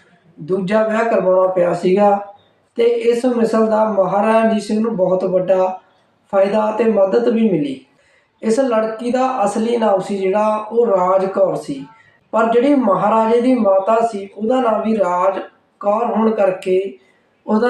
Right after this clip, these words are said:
ਨਾਮ ਬਦਲ ਕੇ ਦਤਾਰ ਕੌਰ ਰੱਖ ਦਿੱਤਾ ਗਿਆ। ਉਸ ਦੀ ਕੁੱਖੋਂ ਮਹਾਰਾਜਾ ਰਣਜੀਤ ਸਿੰਘ ਦਾ ਵੱਡਾ ਲੜਕਾ ਖੜਕ ਸਿੰਘ ਪੈਦਾ ਹੋਇਆ।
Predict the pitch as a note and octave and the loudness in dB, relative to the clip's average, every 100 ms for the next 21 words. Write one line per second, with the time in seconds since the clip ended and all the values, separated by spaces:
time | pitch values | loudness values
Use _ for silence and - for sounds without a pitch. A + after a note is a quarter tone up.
0 | A#3+ G3+ G3 G3 F3+ F3 F#3+ F#3 F3+ F3 | 0 2 2 0 0 0 0 -2 -4 -4
1 | F3 F3+ F#3 F#3 F#3 F#3+ F#3+ F3+ E3 D#3+ | -2 -4 0 0 0 0 0 -2 -2 -4
2 | D#3 D#3 D#3 G#3+ F#3 E3+ D3 - _ _ | -6 -8 -4 -4 -2 -4 -6 -10 _ _
3 | _ _ _ B3 A#3+ A3+ C#4+ C#4+ B3+ - | _ _ _ 0 0 2 0 0 -2 0
4 | B3 B3 C4 B3 G#3 G3 G#3 A3 A3+ A#3 | 0 2 2 2 0 0 0 0 0 0
5 | G3+ G#3 G3+ G#3+ A3+ A#3 E3+ E3 D#3 G3+ | 0 -2 -2 -2 0 0 0 -2 0 0
6 | G#3 F3+ F3 - F#3 G#3+ G#3+ - G#3+ B3 | 0 -2 -2 -2 0 0 -4 -6 -4 -2
7 | B3+ B3+ A#3+ A3+ G3+ F#3 D#3 C#3 | -2 0 0 0 0 0 -2 -4